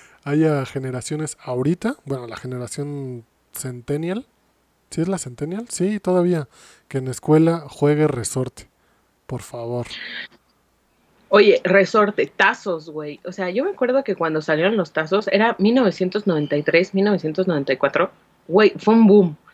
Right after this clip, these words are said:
Speaker 2: Porque los primeros tazos que salieron fueron de los Looney Tunes. Los Looney Tunes era una de las caricaturas como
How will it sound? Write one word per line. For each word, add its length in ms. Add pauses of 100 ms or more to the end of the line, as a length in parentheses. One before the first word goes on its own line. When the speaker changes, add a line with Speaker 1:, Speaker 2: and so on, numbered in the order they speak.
(200)
Speaker 2:
Porque 260
los 140
primeros 340
tazos 300
que 100
salieron 400
fueron 240
de 100
los 180
Looney 280
Tunes. 320
Los 200
Looney 260
Tunes 340
era 320
una 240
de 80
las 180
caricaturas 640
como 420